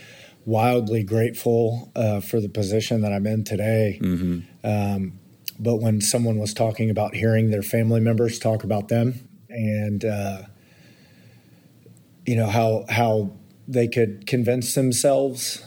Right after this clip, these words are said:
Speaker 1: that, you know, "I only did this. I only did this bad."
Speaker 2: Mm-hmm.
Speaker 1: Um, you know, I'd be scared to hear,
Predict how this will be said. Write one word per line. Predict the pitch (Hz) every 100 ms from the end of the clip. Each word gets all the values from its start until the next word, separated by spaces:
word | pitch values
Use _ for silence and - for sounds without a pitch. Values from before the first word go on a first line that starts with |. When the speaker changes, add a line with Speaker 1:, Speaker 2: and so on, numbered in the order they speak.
| 127 -
Speaker 1:
that, | 107 113 107 - - - - - - - _ - - - _ - -
you | 117
know, | 113
"I | 117
only | 127 139 131
did | 127 113
this. | 120 107 - - 110
I | 117
only | 147 156
did | 139 110
this | 131 120
bad." | - 104 101 87
Speaker 2:
Mm-hmm. | 85 82 85 82 90
Speaker 1:
Um, | 113 107 104 98 95 - - - - - - - - - - - -
you | 127
know, | 117
I'd | 113
be | 120
scared | - - 123 120
to | 120
hear, | 104 120 117 107